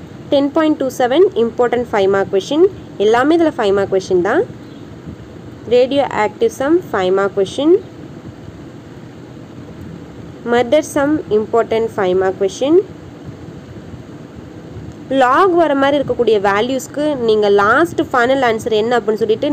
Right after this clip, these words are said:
ஞாபகம் வச்சுட்டு போயிடுங்க. இப்போ மர்டர் வந்து ஃபைவ் தேர்ட்டிக்கு நடக்குது அப்படின்றது just ஞாபகம் வச்சுக்கோங்க. ஏன் அப்படின்னா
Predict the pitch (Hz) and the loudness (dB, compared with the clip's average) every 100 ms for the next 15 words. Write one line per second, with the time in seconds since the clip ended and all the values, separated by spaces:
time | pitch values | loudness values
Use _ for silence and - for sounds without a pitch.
0 | 247 214 233 226 208 190 185 180 175 170 | 2 2 4 2 0 -4 0 0 2 -2
1 | 156 - - - 220 214 220 254 285 311 | -8 -16 -10 0 2 4 2 0 2 2
2 | 285 277 339 320 240 254 285 277 247 233 | 4 2 0 2 0 2 0 0 0 0
3 | 226 254 226 233 247 254 285 - 220 208 | 2 0 2 2 0 0 -2 0 0 2
4 | 254 269 247 208 - 175 185 185 185 175 | 0 0 -2 -2 -4 0 2 2 2 -2
5 | - - - 254 277 247 247 | -8 -12 -2 0 2 0 2